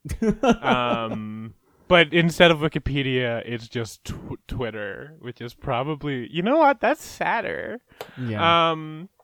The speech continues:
Speaker 1: So I wanna, I wanna do a quick thing here, Andy. Tell me, of these examples that it lists on the Wikipedia page,
Speaker 2: Yeah.
Speaker 1: which one, which one are you? I think I'm either quimps or squeens.
Speaker 2: Oh, ta-,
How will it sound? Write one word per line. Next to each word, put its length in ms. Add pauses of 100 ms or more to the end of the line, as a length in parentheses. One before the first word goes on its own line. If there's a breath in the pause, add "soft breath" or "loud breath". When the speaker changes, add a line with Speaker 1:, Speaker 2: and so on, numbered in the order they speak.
(480)
Speaker 1:
So 680
I 240
wanna, 420
I 120
wanna 200
do 220
a 40
quick 200
thing 200
here, 220
Andy. 460 (300 soft breath)
Tell 180
me, 260
of 200
these 220
examples 640
that 100
it 100
lists 200
on 80
the 60
Wikipedia 560
page, 500
Speaker 2:
Yeah. 420
Speaker 1:
which 340
one, 420
which 260
one 140
are 60
you? 340
I 120
think 200
I'm 160
either 220
quimps 600
or 120
squeens. 560
Speaker 2:
Oh, 320
ta-, 300